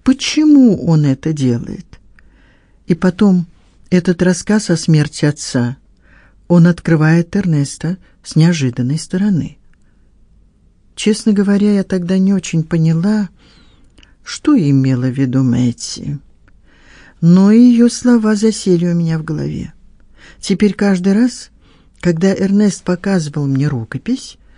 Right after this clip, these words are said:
я читала новые страницы один раз, а потом переводила дух,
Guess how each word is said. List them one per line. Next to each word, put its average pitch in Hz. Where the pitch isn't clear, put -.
я 196
читала 226
новые 156
страницы 147
один 143
раз, -
а 160
потом 185
переводила 151
дух, 127